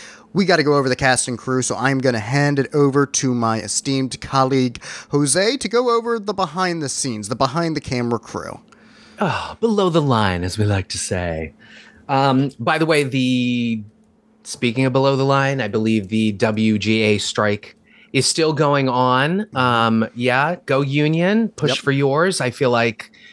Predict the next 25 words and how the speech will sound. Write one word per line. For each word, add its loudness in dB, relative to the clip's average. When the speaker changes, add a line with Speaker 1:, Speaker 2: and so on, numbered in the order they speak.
Speaker 2:
uh, 2
well, 0
with 0
some -4
of -2
the 2
issues, 0
definitely. 0
Um, 0
and 0
as 0
being 0
a 0
union 2
member 4
myself, 0
not 0
of -4
the -4
W -2
G 0
A, -2
obviously, -4
but -2
yeah, -4